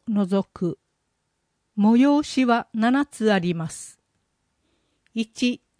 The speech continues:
春風亭江田次落語会。日時、十一月一日土曜、十四時から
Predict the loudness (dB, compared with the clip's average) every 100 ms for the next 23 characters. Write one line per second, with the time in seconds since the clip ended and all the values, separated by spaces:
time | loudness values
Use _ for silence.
0 | -20 -6 0 0 0 -4 -2 -2 -2 2
1 | 2 2 -4 -4 0 0 0 -2 -2 -4
2 | -4 -4 -6 -10 -12 _ _ _ _ _
3 | _ -4 -2 0 -2 -2 -6 -8 _ -8
4 | 0 2 2 -2 -6 -6 -6 -10 -8 -4
5 | -4 -4 -8 -6 -2 0 2 0 -6 -14
6 | _ _ -2 4 4 6 4 4 0 -4
7 | -2 -2 -4